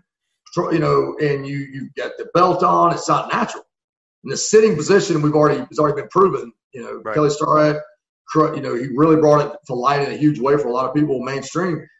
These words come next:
Speaker 1: is that you can't sit all day, man. It's terrible for you. I got a stand-up desk right here. I'm, I'm sitting down right now because if
Speaker 2: Sure.
Speaker 1: not, I'd be all over the place. But, you know, um, it's hard to believe. I know I'm high strung, but, uh,
Speaker 2: Are you?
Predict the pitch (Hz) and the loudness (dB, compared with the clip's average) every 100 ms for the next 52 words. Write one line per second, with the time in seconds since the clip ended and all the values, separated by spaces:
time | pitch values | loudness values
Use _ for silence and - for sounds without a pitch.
0 | _ 120 123 139 - - _ _ _ _ | _ -8 -4 -4 -6 -16 _ _ _ _
1 | 147 - 220 - 240 220 143 139 127 131 | -8 -4 -4 2 4 4 2 -2 -4 -6
2 | 139 - 185 233 147 - 113 113 160 - | -6 -4 0 2 0 -6 -10 -6 -6 -6
3 | - 170 170 175 170 165 - 165 156 208 | -4 0 2 2 0 -2 2 2 2 0
4 | 143 123 - _ - 139 - 208 175 185 | 0 -4 -10 _ -12 -8 2 4 4 2
5 | 180 175 160 170 185 185 147 151 143 120 | 2 2 2 2 2 2 0 0 0 -2
6 | 135 143 156 147 - 139 135 147 143 - | -4 2 4 2 -2 -4 0 0 -2 -4
7 | 143 147 147 - _ _ _ _ 127 123 | -2 -2 -2 -12 _ _ _ _ -6 -6
8 | - 139 127 123 120 120 120 120 113 107 | -8 -8 -6 -4 -4 -4 -4 -4 -4 -8
9 | 101 _ - - _ _ _ _ _ _ | -16 _ -20 -20 _ _ _ _ _ _
10 | - 127 117 107 127 113 113 113 110 107 | -10 -8 -6 -6 -6 -6 -8 -8 -8 -8
11 | 120 - - 123 123 117 - _ _ _ | -8 -10 -8 -6 -6 -8 -16 _ _ _
12 | 104 117 113 - 127 110 123 175 247 | -10 -10 -8 -6 -6 -4 -2 -2 -6